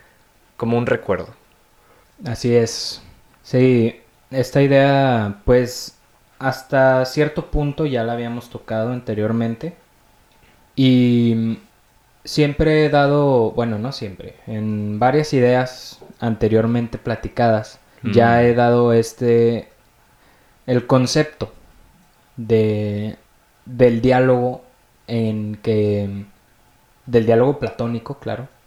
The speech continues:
Speaker 2: en que Sócrates llama a un esclavo de un amigo suyo
Speaker 1: Mm,
Speaker 2: y
Speaker 1: sí.
Speaker 2: empiezan a dibujar un, un cuadrado. Siguiendo ese mismo ejemplo, así es como Platón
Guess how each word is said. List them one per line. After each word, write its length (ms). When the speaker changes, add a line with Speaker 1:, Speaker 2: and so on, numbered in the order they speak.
Speaker 2:
en 180
que 120
Sócrates 920
llama 520
a 40
un 180
esclavo 520
de 80
un 100
amigo 260
suyo 380
Speaker 1:
Mm, 180
Speaker 2:
y 40
Speaker 1:
sí. 140
Speaker 2:
empiezan 360
a 60
dibujar 400
un, 320
un 120
cuadrado. 460
Siguiendo 580
ese 320
mismo 380
ejemplo, 640
así 300
es 120
como 420
Platón 540